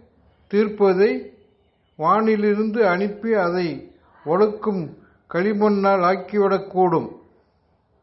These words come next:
அல்லது அது தண்ணீர் வற்றிவிடும். அதை தேடிப்பிடிக்க உன்னால் இயலாது என்றும் கூறினார்.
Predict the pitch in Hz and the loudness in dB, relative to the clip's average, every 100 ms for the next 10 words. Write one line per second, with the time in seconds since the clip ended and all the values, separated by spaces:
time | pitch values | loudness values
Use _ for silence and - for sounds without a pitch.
0 | _ _ _ _ _ _ _ _ _ 131 | _ _ _ _ _ _ _ _ _ -4
1 | 156 185 196 185 220 - 143 156 165 - | -2 2 2 2 0 -2 -4 -4 -4 -4
2 | 156 180 202 208 180 160 156 160 202 180 | -4 -2 2 2 2 0 -4 -6 -2 -2
3 | 165 147 - - _ _ _ _ 139 165 | -2 -4 -10 -20 _ _ _ _ -2 2
4 | 208 254 - - _ _ _ 175 214 220 | 2 2 -4 -18 _ _ _ 2 2 2
5 | 208 202 196 175 233 214 170 175 185 208 | -4 -4 -4 -4 0 0 0 -2 2 2
6 | 190 175 190 185 180 147 131 - - _ | 2 2 2 4 2 0 -6 -8 -20 _
7 | _ _ 151 185 185 247 254 - 190 196 | _ _ -10 -8 -6 -6 -6 -2 2 4
8 | 185 175 143 113 | 4 2 2 0